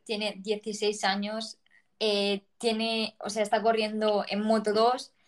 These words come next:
eh, después en el campeonato de Moto E, y luego se sube al Mundial con una moto totalmente diferente,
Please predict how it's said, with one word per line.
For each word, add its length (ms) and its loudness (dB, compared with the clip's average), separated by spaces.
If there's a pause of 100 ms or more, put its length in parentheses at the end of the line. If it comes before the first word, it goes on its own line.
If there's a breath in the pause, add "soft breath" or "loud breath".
(340)
eh, 380 2
después 420 -2
en 120 -4
el 100 -2
campeonato 440 0
de 80 0
Moto 300 -2
E, 240 2 (260)
y 120 -6
luego 260 -2
se 160 -8
sube 300 0
al 80 4
Mundial 580 6 (380)
con 140 2
una 180 4
moto 320 2
totalmente 600 0
diferente, 720 -6